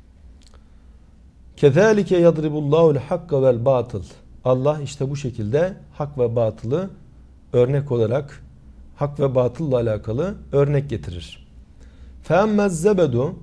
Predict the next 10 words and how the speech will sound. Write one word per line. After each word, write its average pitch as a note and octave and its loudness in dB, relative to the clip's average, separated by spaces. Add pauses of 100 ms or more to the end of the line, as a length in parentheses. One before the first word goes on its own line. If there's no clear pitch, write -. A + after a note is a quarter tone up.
(120)
köpüğe E3+ 0
gelince, D3+ -2 (640)
"feyezhebu D#3 2
cüfâe," D3 -2 (360)
o D#3 -2
köpük D3+ -6
olan A#2+ -2
kısım G3+ -6 (200)
atılır C#3 -4
gider. G#2+ -8